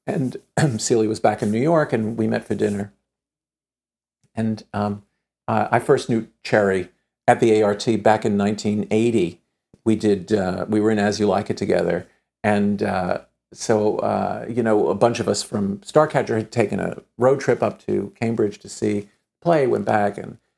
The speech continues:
said hello afterwards. And, and, but now they're, everyone's back in New York, and, and, uh, Celia was, uh, was, we were talking about Cherry and how great she is. And, and she said,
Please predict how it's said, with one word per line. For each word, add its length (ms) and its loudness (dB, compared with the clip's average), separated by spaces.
said 220 -2
hello 340 2
afterwards. 460 -2
And, 220 -4
and, 240 -10
but 140 2
now 220 2
they're, 260 0
everyone's 320 2
back 240 0
in 80 0
New 80 0
York, 300 -2
and, 200 -6
and, 280 -2
uh, 180 -2
Celia 500 -2
was, 340 -18
uh, 160 -10
was, 220 -4
we 80 0
were 80 0
talking 220 0
about 120 -2
Cherry 360 0
and 80 -8
how 80 -4
great 260 -4
she 140 -10
is. 240 -6
And, 100 -18
and 100 -10
she 100 -20
said, 280 -8